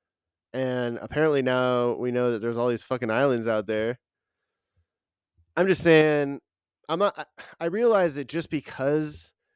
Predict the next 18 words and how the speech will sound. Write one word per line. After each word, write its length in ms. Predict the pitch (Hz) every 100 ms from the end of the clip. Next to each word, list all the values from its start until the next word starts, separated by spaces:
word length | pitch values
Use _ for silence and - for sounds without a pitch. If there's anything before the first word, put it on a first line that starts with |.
| _ _ -
Epstein 480 | 135 - - 143 139
had 600 | 131 131 131 131 123 - _ _ _ _ _ _ _ _
an 100 | -
island 720 | 123 135 135 135 127 131 131 123 - _ _ _ _ _ _ _ _ _ _
of, 720 | 120 120 120 110 110 107 104 _ _ _
stocked 460 | - - 127 131 -
with 120 | 123
underage 460 | - 127 127 127 117
children, 580 | - 127 123 127 123 123 _ _
and 160 | 113 113
he 100 | 110
flew 440 | - - 120 131
in 200 | 131 127
celebrities 840 | 120 - 110 117 123 120 120 120 101
and 260 | 113 110 104
influential 1000 | 120 117 - 113 113 110 117 113 110 107 _ _ _ _ _ _ _ _ _ _ _ _ _ -
politicians 1000 | 117 120 120 127 - 131 127 123 120 113 -
and 580 | 113 107 101 101 98